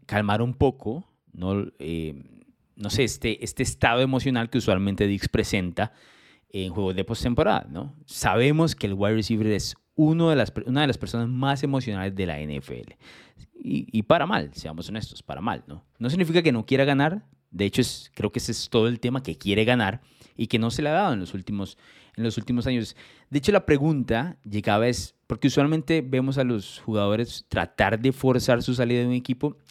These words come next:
por un tema contractual o buscar eventualmente dinero. Pero el contrato de Stephon Diggs, eh, fue rehecho,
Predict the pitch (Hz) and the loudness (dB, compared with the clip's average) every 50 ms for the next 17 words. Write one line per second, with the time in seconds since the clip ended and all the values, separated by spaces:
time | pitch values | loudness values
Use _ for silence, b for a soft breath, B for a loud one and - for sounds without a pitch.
0 | - - _ - 127 120 123 123 123 - 131 131 131 131 127 127 - 120 110 - | -20 -10 _ -2 -2 0 0 0 0 2 2 2 2 2 0 0 0 -2 0 0
1 | 107 98 - - 151 131 - B B B B B B - 180 185 175 - 190 185 | -2 -2 2 4 4 4 2 B B B B B B 0 2 2 2 2 2 2
2 | 185 165 139 127 135 131 135 131 127 151 151 185 226 262 - - - - _ _ | 2 4 4 4 4 4 2 0 0 -2 -2 -2 -2 -4 -4 -6 -8 -14 _ _
3 | _ _ _ _ _ _ _ _ _ _ - - - - - 127 117 117 117 120 | _ _ _ _ _ _ _ _ _ _ -20 -20 -10 -2 2 4 6 6 6 4
4 | 120 117 117 110 - - - 123 110 113 123 127 - 139 - 117 - - 120 120 | 4 0 -2 -4 -4 -2 0 2 4 4 2 2 0 -4 -6 -6 -4 -2 0 0
5 | 127 147 - - - B B B B B B B B B B - - 120 117 113 | 0 -2 -4 -6 -14 B B B B B B B B B B -4 0 0 2 2
6 | 110 110 107 104 98 98 - - _ _ _ - - - 120 120 120 123 127 123 | 2 2 2 2 0 0 -2 -6 _ _ _ -10 -2 2 4 4 6 6 6 6
7 | 120 117 117 117 - - 101 107 101 98 98 101 101 - - - 165 196 | 6 6 4 2 0 -4 -4 -2 0 0 0 0 -2 -2 0 0 0 0